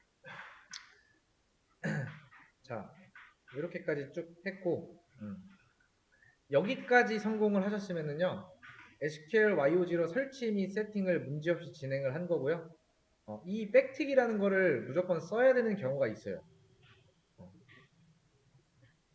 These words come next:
그거는 내일 하겠습니다. 이제 나머지 내용은.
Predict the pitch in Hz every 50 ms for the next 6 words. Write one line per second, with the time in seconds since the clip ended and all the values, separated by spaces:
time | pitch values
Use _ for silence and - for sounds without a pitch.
0 | _ _ _ _ _ _ _ _ _ _ _ _ _ _ _ _ _ _ _ -
1 | 135 143 147 160 214 - - - - - _ _ _ _ _ _ _ _ _ _
2 | _ _ - 147 196 190 147 131 123 117 - - 101 98 - - - _ _ _
3 | _ _ _ _ _ - 104 104 98 92 104 113 123 120 110 107 104 104 104 101
4 | 98 98 107 165